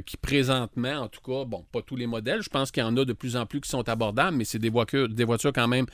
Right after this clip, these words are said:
avec beaucoup de technologie, avec un prix quand même assez élevé. Euh,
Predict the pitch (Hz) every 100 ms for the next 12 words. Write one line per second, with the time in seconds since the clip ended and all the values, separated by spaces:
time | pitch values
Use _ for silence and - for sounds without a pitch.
0 | - - 104 110 113 117 156 147 135 127
1 | 113 117 165 117 110 117 107 147 139 117
2 | 120 120 113 135 120 104 104 185 - -
3 | - - - - - 110 117 117 113